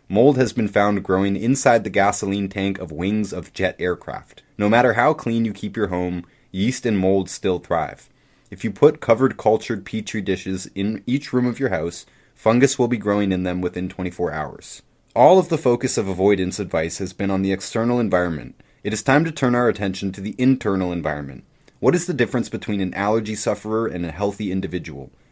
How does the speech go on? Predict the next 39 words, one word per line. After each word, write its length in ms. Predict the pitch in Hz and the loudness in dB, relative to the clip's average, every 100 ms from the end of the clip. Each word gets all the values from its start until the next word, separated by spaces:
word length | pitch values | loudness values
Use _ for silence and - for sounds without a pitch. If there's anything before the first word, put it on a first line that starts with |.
| _ - | _ -6
The 60 | |
difference 360 | 95 135 156 147 | 0 0 0 -2
is 120 | 127 | -2
what 140 | 107 | -2
is 100 | 104 | -2
going 260 | - 98 98 | -2 -2 0
on 180 | 92 92 | 0 -2
inside 520 | 107 110 - 95 95 | -4 -4 0 0 0
the 60 | 87 | -2
body. 400 | 85 82 65 - _ _ - | -4 -4 -8 -16 _ _ -10
Both 340 | 101 120 156 | 4 4 4
people 260 | - 127 117 | -2 -2 2
are 100 | 104 | 2
exposed 500 | 98 - 98 98 98 | 2 -4 -2 -2 -4
to 80 | 95 | -8
the 100 | 95 | -6
external 420 | 92 - 95 92 | -6 -4 -2 -2
environment, 580 | 90 82 82 78 78 - _ _ | -4 -4 -4 -6 -10 -12 _ _
but 100 | - | -2
only 200 | 98 110 | 2 2
one 240 | 107 107 135 | 2 4 4
of 80 | 120 | 4
them 160 | 117 | 2
is 160 | 110 - | 0 2
reacting 420 | 98 92 92 95 | 4 4 2 -4
adversely 540 | 90 85 95 92 92 | -4 -4 -4 -4 -10
to 200 | 82 - | -12 -10
it. 200 | 73 64 _ _ _ _ | -12 -12 _ _ _ _
Therefore, 400 | 101 143 147 135 | 4 4 6 4
it 60 | 110 | 4
is 120 | 104 | 0
not 240 | 110 135 | 0 0
the 100 | 135 | 2
external 560 | 127 - - 113 117 113 | 0 -2 -6 -4 -2 -2
environment 500 | 110 95 98 101 95 | -2 0 0 0 -4
that 120 | 92 | -4
is 140 | 92 - | -8 -10
the 120 | - | -14
cause, 540 | - 90 76 64 - | -6 -2 -2 -4 -18